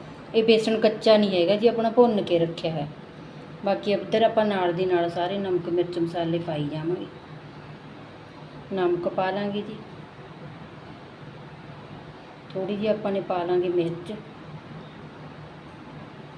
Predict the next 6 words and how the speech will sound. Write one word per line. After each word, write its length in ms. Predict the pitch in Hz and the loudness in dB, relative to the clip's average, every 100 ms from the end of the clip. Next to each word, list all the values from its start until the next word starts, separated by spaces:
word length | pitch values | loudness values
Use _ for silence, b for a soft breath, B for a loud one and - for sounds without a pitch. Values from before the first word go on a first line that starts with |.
| - - - - 151 - - - - - - - - - - - - - - - - - | -16 -16 -16 -16 -16 -16 -16 -16 -16 -16 -14 -14 -16 -16 -16 -16 -16 -18 -18 -18 -16 -8
ਤੇ 100 | 202 | 0
ਆਪਾਂ 240 | 196 196 202 | 0 0 -2
ਪਾ 220 | 196 185 | 0 0
ਲਾਂਗੇ 340 | 180 190 190 | 0 0 -2
ਜੀ 160 | 175 190 | -4 -2
ਮਸਾਲਾ। 580 | 196 190 196 170 170 | -2 -2 -2 -2 -2